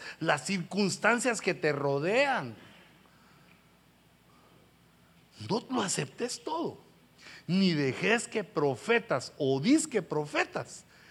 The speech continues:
te visiten en tu casa. Y no hay iglesia, pues. ¿Y qué quieren en tu casa? Bueno, si quieren que los invites a almorzar, ya es otra cosa, ¿va?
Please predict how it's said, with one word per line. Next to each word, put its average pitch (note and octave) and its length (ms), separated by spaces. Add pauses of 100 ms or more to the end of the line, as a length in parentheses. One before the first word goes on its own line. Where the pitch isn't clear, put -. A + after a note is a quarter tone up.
(1300)
te A3+ 100
visiten B3 500
en A3 120
tu G#3 160
casa. F#4+ 400 (200)
Y A#3+ 120
no C#4 120
hay F4 140
iglesia, F#4+ 480
pues. G#4+ 400 (1400)
¿Y G#3 100
qué D#4 180
quieren E4+ 260
en C#4 120
tu B3 100
casa? D4+ 380 (1700)
Bueno, D#3+ 300
si E3+ 180
quieren A#3+ 280
que E4 80
los G#3 180
invites F3 400
a D#4+ 60
almorzar, C#4 420
ya C4 180
es C3+ 120
otra B2 340
cosa, D#4 480
¿va? - 180